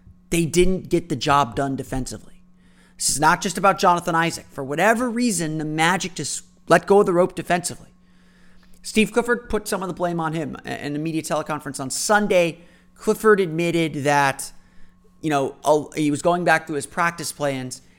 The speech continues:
He took the defense for granted. He spent a lot of his time focused on the offense, trying to get the offense right. And again, the Magic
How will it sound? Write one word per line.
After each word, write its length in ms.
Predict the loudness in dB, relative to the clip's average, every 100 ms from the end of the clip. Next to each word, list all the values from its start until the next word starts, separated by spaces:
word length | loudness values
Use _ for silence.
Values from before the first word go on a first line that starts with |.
| _ _
He 240 | -2 6
took 220 | 6 6 -2
the 80 |
defense 460 | -4 -4 -2 -2 -4
for 100 | -10
granted. 500 | -8 -8 -8 -16 -20 _ -20 _ _ _
He 80 | -14
spent 240 | -10 -6 -4
a 40 |
lot 360 | -2 2 2 2
of 60 |
his 180 | 0 -2
time 300 | 2 2 2
focused 340 | -6 -10 -10
on 100 | -8
the 100 | -2
offense, 380 | 0 0 0 -8
trying 140 | -8 -10
to 60 |
get 120 | -8
the 60 | -2
offense 340 | -2 -2 -4
right. 80 | -6
And 80 | -6
again, 220 | -4 -6
the 60 | -6
Magic 360 | -6 -6 -8